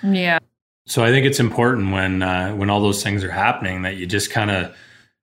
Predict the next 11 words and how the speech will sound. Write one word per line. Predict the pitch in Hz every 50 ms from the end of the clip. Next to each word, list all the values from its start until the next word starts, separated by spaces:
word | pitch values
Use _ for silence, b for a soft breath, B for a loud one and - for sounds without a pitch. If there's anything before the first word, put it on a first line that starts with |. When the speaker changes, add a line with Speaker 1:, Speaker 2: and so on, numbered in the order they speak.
| _ _
Speaker 2:
you | - 110
know, | 104
think | 101 - - 139 123
about | 135 120 120 107 104
what's | 107 120 - -
the | - 127
big | 107 113 104 107 -
picture, | - 104 107 104 - - - 69 69 - - -
what's | 127 120 120 - -
the | - 107
goal? | 98 98 95 95 101 101 90 87 85 -